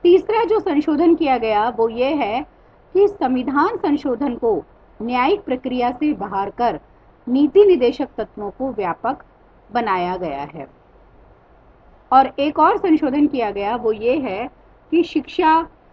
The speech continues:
वन, वन्य जीवों एवं पक्षियों का संरक्षण, नापतोल और न्याय प्रशासन तथा उच्चतम और उच्च न्यायालय के अलावा सभी न्यायालयों के गठन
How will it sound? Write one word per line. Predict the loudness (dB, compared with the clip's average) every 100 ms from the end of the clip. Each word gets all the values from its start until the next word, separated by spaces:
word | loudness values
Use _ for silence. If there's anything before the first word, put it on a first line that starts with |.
| _ -4
वन, | 2 4 4 2 -4 _ _ -8
वन्य | -2 2 2
जीवों | 2 0 0 0 -2 -4 _ _ _ _ -2
एवं | 0 2 0
पक्षियों | 0 -4 -2 0 0
का | 0 -2
संरक्षण, | -2 -4 -6 -4 -4 -2 -4 -8 _ _ _ -6
नापतोल | 2 4 2 0 0 2 0 -4 _ _ 0
और | 0
न्याय | 2 0 -2 -2
प्रशासन | -4 -4 -4 -4 -6 -6 -8 _ _ _ _ _
तथा | -4 0 0 0
उच्चतम | -4 -6 -4 0 2
और | 2
उच्च | -2 0
न्यायालय | 0 0 -2 -4
के | -2 -2
अलावा | 0 -2 -4 -6 -10 _ _ _ _ _
सभी | -2 4 4
न्यायालयों | 6 4 0 0 -2
के | -2 -4
गठन | -4 -6 -2 -2